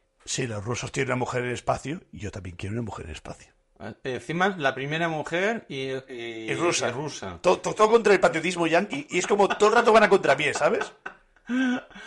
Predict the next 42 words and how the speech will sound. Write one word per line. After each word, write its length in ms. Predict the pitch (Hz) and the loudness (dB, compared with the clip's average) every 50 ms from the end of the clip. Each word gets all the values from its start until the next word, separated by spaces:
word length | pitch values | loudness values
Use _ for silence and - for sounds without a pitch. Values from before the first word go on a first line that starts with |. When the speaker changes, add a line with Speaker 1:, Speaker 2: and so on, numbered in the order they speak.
| - 208 196 196 - _ | -10 -10 -10 -10 -8 _
Speaker 2:
Hostia. 760 | 165 165 165 - - _ 185 180 180 170 139 117 90 - _ _ | -6 -6 -6 -8 -12 _ -10 -6 -4 -4 -4 -4 -6 -10 _ _
Speaker 1:
Y, 80 | - 160 | -2 -2
y 420 | 151 151 147 143 135 131 131 135 | 0 0 0 0 -2 -2 0 0
está 240 | 131 123 - - 147 | 0 0 2 2 2
muy 120 | 156 160 | 2 2
guay 160 | 156 156 160 | 2 2 2
porque, 180 | 160 165 139 139 | 2 0 -4 0
claro, 180 | 143 147 135 127 139 | 0 0 2 0 2
no, 120 | 139 175 220 | 2 4 4
no, 80 | 247 | 6
no, 240 | 240 196 - - _ _ _ _ _ | 4 4 2 -2 _ _ _ _ _
mujeres, 460 | 143 147 233 277 254 175 - - _ | 0 4 6 6 6 4 0 -4 _
mujeres, 340 | - - 262 330 339 - - | -2 4 6 6 6 6 4
rápido, 320 | - - - 269 202 156 | 4 4 4 4 0 0
mujeres, 380 | - - 240 285 302 - - - _ - | -2 6 6 6 6 6 0 -8 _ -4
sacarlas, 400 | - - 185 262 269 214 160 151 | -4 4 4 6 6 6 4 2
donde 120 | 165 170 | 2 2
sea, 220 | - - 233 - | 4 4 4 4
pilotos, 340 | - 202 254 294 285 190 156 | 2 6 6 6 6 6 -2
necesitamos 320 | 139 131 - 233 262 277 262 | -2 2 4 6 6 6 4
pilotos. 420 | - 214 220 202 147 123 110 - _ _ _ - - _ _ | 4 4 4 4 4 2 -8 -10 _ _ _ -20 -20 _ _
Y 80 | - 147 | -6 -6
empiezan 280 | 165 131 139 - 170 | -4 -4 0 2 4
a 80 | 170 165 | 4 4
rebuscar 400 | 156 170 156 151 147 - 165 165 | 4 2 -2 -2 -2 0 0 0
de 60 | 165 | 2
todos 180 | 135 156 147 139 | 2 0 2 4
lados 140 | 151 170 170 | 4 4 4
para 80 | 175 | 0
encontrar 220 | 135 131 127 160 160 | -4 -2 -2 -2 -2
mujeres 260 | 143 120 117 131 - | -2 -4 -4 -4 -4
pilotos 320 | - - 139 143 160 170 175 | -6 -4 -2 -2 -2 -2 -2
en 120 | 156 131 | -4 -4
los 120 | 117 98 | -6 -8
sesenta. 320 | - - 147 135 117 - _ _ _ _ _ _ _ | -8 -8 -8 -10 -10 -14 _ _ _ _ _ _ _
Speaker 2:
Hostia 420 | - 101 - - - 92 92 92 | -16 -16 -14 -12 -10 -8 -8 -6
puta. 440 | 92 104 98 98 92 87 87 92 87 _ _ _ _ _ _ | -6 -8 -8 -8 -8 -8 -8 -8 -10 _ _ _ _ _ _
Speaker 1:
Y 80 | - 98 | -8 -8
está, 200 | 104 - - 107 | -6 -6 -8 -10
está 140 | - - | -8 -6
muy 120 | 123 110 98 | -6 -6 -6
guay. 180 | 95 95 98 | -6 -8 -10